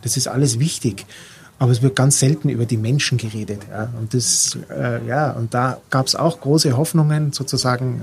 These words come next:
äh, zu Beginn, äh, der Corona-Krise, als, äh, der Lockdown dazu führte, dass man s-, gedacht hat, "Ey, jetzt denken wir mal ein bisschen, äh, in größeren Zusammenhängen.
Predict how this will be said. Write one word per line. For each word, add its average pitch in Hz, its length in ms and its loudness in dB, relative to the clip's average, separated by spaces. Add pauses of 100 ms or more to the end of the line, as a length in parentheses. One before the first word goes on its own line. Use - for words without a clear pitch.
äh, 113 140 -6
zu - 100 -4
Beginn, 147 480 2 (540)
äh, 127 120 -2
der 127 140 0
Corona-Krise, 143 1700 2
als, 123 400 2
äh, 113 220 2
der 120 160 0
Lockdown 135 420 2
dazu 123 260 0
führte, 131 540 2 (420)
dass 117 180 0
man 110 240 0
s-, - 120 -6 (1300)
gedacht 120 320 -4
hat, 117 100 -2
"Ey, 127 140 0
jetzt - 380 0 (240)
denken 143 260 4
wir 131 100 6
mal 127 120 4
ein 117 80 0
bisschen, 120 500 0
äh, 110 200 -6
in 127 120 -6
größeren 135 540 2
Zusammenhängen. 113 840 -2